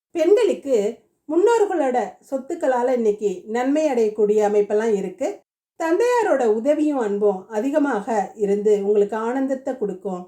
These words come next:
மாணவர்கள் கல்வியால நன்மை அடையக்கூடிய வாய்ப்பு இருக்கு. பெரிய மனிதர்களின் உதவியையும் பெறுவீங்க. புனர்பூச நட்சத்திரக்காரங்க சங்கரனை வழிபட்டு காரியங்களை துவங்குறது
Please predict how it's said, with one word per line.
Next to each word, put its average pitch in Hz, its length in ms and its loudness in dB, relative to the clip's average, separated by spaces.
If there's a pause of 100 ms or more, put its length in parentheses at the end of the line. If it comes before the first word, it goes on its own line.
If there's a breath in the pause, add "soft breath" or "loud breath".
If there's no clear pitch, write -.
(520)
மாணவர்கள் 311 680 2 (520)
கல்வியால 392 540 2 (260)
நன்மை 247 420 -2
அடையக்கூடிய 226 600 0
வாய்ப்பு 208 340 0
இருக்கு. 208 300 -2 (460)
பெரிய 440 320 4
மனிதர்களின் 240 720 0
உதவியையும் 262 720 -2 (180)
பெறுவீங்க. 190 440 -2 (640)
புனர்பூச 453 520 2
நட்சத்திரக்காரங்க 214 840 -2 (360)
சங்கரனை 392 500 2
வழிபட்டு 208 520 0
காரியங்களை 285 540 -2
துவங்குறது 202 500 0